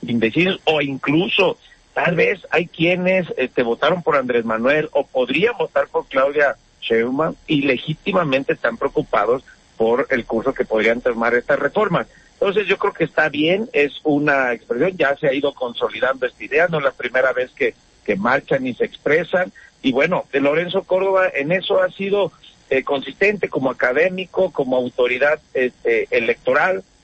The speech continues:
eh, al final ahí están los resultados en su presidencia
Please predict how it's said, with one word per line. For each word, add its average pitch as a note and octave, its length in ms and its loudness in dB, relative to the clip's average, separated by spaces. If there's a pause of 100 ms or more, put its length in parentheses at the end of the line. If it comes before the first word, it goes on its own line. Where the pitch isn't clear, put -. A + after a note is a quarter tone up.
(180)
eh, A#2+ 280 2
al A#2 180 -2
final D3 300 2
ahí E3+ 120 0
están D#3+ 260 -2
los D#3 120 0
resultados D#3 720 0
en B2 80 -4
su A#2+ 140 -12
presidencia B2+ 800 0